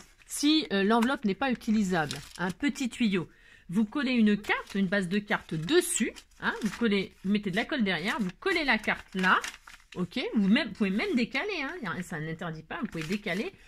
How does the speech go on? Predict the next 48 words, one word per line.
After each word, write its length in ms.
laissez-la 480
comme 220
ça, 220
hein, 120
ce 120
n'est 60
pas 140
gênant. 160
Vous 140
collez 340
donc 220
une 100
partie 340
de 60
la 100
carte 340
et 140
ça 180
peut 140
vous 120
servir 460
de 140
livret, 540
d'accord ? 400
Vous 80
pouvez 260
rajouter 380
des 120
pages 280
comme 160
ça 160
sur 260
les 120
pages, 400
hein. 180
Vous 220
pouvez 120
faire 200
des 160
collages. 580
Là, 140
celle-ci, 420
par 180
exemple, 300
vous 100
dites, « 240
Oh, 140
j'ai, 160